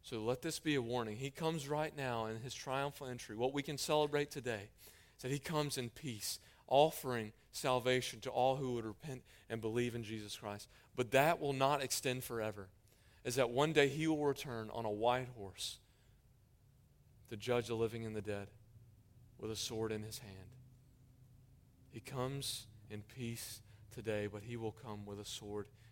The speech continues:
in the end. So I, I implore you this morning, repent and trust in this King Jesus Christ because you need him.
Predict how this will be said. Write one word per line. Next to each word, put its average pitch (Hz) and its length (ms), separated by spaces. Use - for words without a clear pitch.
in 107 140
the 104 140
end. 101 180
So 104 240
I, 117 180
I 120 120
implore 117 440
you 113 80
this 113 240
morning, 107 280
repent - 640
and 110 160
trust - 600
in 120 180
this 110 180
King 110 380
Jesus 104 460
Christ - 400
because 113 360
you 117 100
need 117 260
him. 98 160